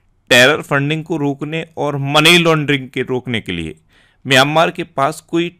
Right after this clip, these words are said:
ठोस प्लानिंग नहीं है, इसलिए एफ़एटीएफ़ ने म्यांमार को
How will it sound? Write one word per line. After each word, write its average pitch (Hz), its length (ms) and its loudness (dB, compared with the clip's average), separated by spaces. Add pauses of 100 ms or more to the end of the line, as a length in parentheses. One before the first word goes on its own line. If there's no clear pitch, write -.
ठोस 190 280 -4
प्लानिंग 85 420 -4
नहीं 71 200 -18
है, 82 160 -20 (480)
इसलिए 147 540 -2 (100)
एफ़एटीएफ़ 139 680 0
ने 127 140 -8
म्यांमार 127 560 2
को 139 280 -10